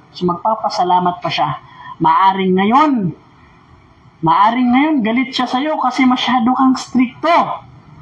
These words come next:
Pero paglaki niyan at maging mature na yan, lalo na kapag nagkaanak na yan, magpapasalamat yan sa'yo. Tandaan niyo yan.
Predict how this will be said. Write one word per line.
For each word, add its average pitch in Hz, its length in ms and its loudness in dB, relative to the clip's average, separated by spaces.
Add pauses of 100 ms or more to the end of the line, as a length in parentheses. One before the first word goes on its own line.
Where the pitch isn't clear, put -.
(580)
Pero 220 320 -2
paglaki 247 400 2
niyan 311 320 4
at 240 160 0
maging 254 260 4
mature 262 460 2
na 277 160 2
yan, 311 240 0
lalo 285 240 2
na 302 80 2
kapag 285 320 2
nagkaanak 285 560 0
na 320 100 2
yan, 370 180 0 (280)
magpapasalamat 226 920 2 (100)
yan 202 100 0
sa'yo. 165 280 -2 (1600)
Tandaan 202 400 0
niyo 190 160 0
yan. 165 100 -2